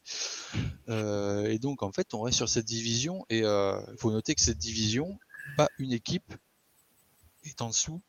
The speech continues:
des cinquante pour cent de victoire. Même les Colorado Rockies sont à cinquante pour cent de victoire.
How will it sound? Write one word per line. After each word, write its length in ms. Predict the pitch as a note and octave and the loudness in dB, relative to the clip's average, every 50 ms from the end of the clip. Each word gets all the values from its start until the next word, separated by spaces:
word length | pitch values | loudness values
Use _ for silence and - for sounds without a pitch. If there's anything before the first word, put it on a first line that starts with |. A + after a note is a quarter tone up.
| _ _ _ _ - - | _ _ _ _ -10 -6
des 80 | A#2 A2 | -2 -2
cinquante 360 | - B2+ A#2+ - D3 C#3+ - | -2 -2 -4 -8 -8 -4 0
pour 180 | - A2+ - | 0 0 0
cent 220 | - - D#3 E3+ - _ _ _ _ _ _ _ _ - | -2 -6 -8 -10 -12 _ _ _ _ _ _ _ _ -14
de 40 | A#2+ | -12
victoire. 480 | A2 - - - - G2+ F2+ - E2 E2 - _ _ _ _ _ _ _ _ _ _ _ _ _ _ _ _ _ _ _ _ - - - _ _ - - | -12 -12 -12 -8 -8 -8 -8 -10 -14 -20 -20 _ _ _ _ _ _ _ _ _ _ _ _ _ _ _ _ _ _ _ _ -20 -20 -20 _ _ -12 -4
Même 240 | C#3 C3+ E3 E3+ D3+ | 2 2 2 4 4
les 100 | B2+ A#2 | 0 2
Colorado 560 | - - C#3+ C3+ C3+ B2+ C3 C3 B2+ B2 A#2 | 2 2 2 4 4 2 2 2 2 2 2
Rockies 340 | A#2 A#2 A2+ - D3+ F3 F3 | 2 0 0 -2 -2 -2 -2
sont 360 | - - - - B2+ C#3 - - | -2 -2 -4 -6 -8 -10 -6 -4
à 100 | A2 A2 | -4 -2
cinquante 300 | - - C3 - D3 C#3+ | -2 -4 -6 -6 -6 -2
pour 160 | - C#3 B2+ - | 0 0 0 -2
cent 100 | - C3+ | -6 -8
de 60 | C3+ | -10
victoire. 440 | C3+ - - - - - - - | -10 -12 -12 -14 -14 -14 -16 -20